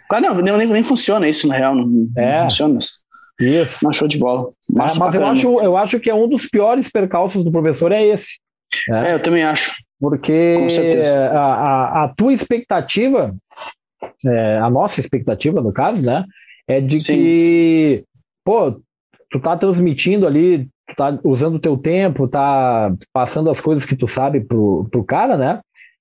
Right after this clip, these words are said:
Speaker 2: que, que ele também tenha um resultado bacana, né, que ele se sinta
Speaker 1: Sim.
Speaker 2: bem com aquilo que ele tá fazendo, né, que tu tá passando pra ele.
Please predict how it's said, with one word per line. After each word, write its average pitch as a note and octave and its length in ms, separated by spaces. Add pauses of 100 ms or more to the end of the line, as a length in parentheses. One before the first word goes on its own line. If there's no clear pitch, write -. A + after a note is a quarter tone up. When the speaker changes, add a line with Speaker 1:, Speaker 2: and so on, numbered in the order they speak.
(160)
Speaker 2:
que, G#3 720
que - 100
ele G#3 180
também A3+ 320
tenha C#4 180
um B3 100
resultado G3 520
bacana, D3+ 640 (1040)
né, D3 340 (140)
que - 80
ele E3+ 180
se - 140
sinta A#3 380
Speaker 1:
Sim. E3+ 60
Speaker 2:
bem G3+ 180
com A#3 80
aquilo A3 320
que G3 80
ele G3 140
tá F#3+ 160
fazendo, F3+ 520
né, D3 280
que C#3 120
tu D3 140
tá D#3+ 100
passando C#3+ 420
pra B2+ 140
ele. G#2 200